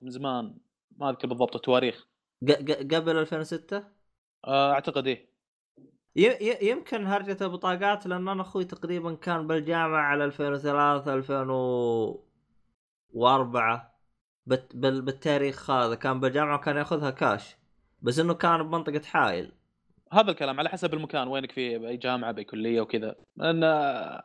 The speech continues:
Speaker 1: يعني، تختلف من مكان لمكان، لكن أغلب ال-، هذا كانوا الجامعة نفسهم يفتحون حسابات حق الطلاب، حسابات خاصة حق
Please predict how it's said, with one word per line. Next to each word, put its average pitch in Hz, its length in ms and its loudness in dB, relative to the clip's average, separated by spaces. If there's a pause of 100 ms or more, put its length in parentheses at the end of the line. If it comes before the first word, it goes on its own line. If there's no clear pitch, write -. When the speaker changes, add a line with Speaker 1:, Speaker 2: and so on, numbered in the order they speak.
(680)
Speaker 1:
يعني، 147 200 0
تختلف 156 200 -4
من 143 100 -2
مكان 131 180 2
لمكان، 135 200 0
لكن 180 240 0
أغلب 185 320 -2
ال-، 180 240 -4
هذا 202 240 0
كانوا 180 600 -6
الجامعة 151 640 -4
نفسهم 165 240 -12
يفتحون 160 320 -12
حسابات 160 320 0
حق 156 120 -6
الطلاب، 175 300 -2
حسابات 165 320 -2
خاصة 147 280 -4
حق 135 120 -10